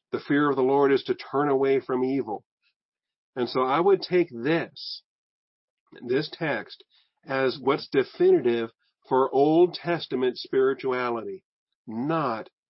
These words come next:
legal observance, not keeping the law. Keeping the law was a different issue. Keeping the law was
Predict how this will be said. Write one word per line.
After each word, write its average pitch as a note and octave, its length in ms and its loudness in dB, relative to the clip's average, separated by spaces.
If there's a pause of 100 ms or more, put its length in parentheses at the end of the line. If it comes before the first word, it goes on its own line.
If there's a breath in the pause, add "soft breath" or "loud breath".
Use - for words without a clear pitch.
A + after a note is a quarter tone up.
(520)
legal B2+ 580 2
observance, A2 840 -6 (500)
not B2+ 340 -2
keeping B2+ 420 0
the B2 60 0
law. A#2 400 0
Keeping D3+ 360 -2
the D3+ 60 -4
law C#3+ 240 2
was C#3+ 340 0
a B2+ 60 -10
different C#3 320 0
issue. A#2+ 340 -2
Keeping C3+ 280 -4
the C3 60 0
law C3+ 260 2
was B2+ 300 2